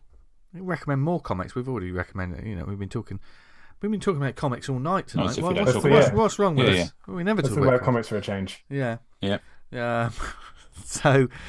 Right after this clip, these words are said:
Speaker 1: um, who would like to go first?
Speaker 2: I got two. Shall I go first again?
Speaker 1: Go for it.
Speaker 3: Yeah.
Speaker 2: P P Poo Poo.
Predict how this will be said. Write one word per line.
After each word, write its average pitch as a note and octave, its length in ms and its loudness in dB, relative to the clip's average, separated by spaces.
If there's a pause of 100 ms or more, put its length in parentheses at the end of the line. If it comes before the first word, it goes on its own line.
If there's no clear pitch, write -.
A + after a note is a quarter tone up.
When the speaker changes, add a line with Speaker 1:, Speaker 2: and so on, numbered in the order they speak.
(220)
Speaker 1:
um, C#3 400 0 (480)
who F#3+ 100 0
would F#3 80 0
like E3 140 2
to - 60 -16
go C3 80 -2
first? - 460 -8 (280)
Speaker 2:
I C#3 100 4
got A2 140 0
two. G#2+ 240 0
Shall B2+ 140 -2
I - 20 0
go B2 80 2
first C3 260 0
again? D#3 220 0
Speaker 1:
Go G2 160 0
for D#2+ 100 -12
it. E2+ 80 -8 (300)
Speaker 3:
Yeah. - 60 -10 (840)
Speaker 2:
P F3+ 220 6
P D3+ 360 2
Poo C#3 360 0
Poo. F2 460 -6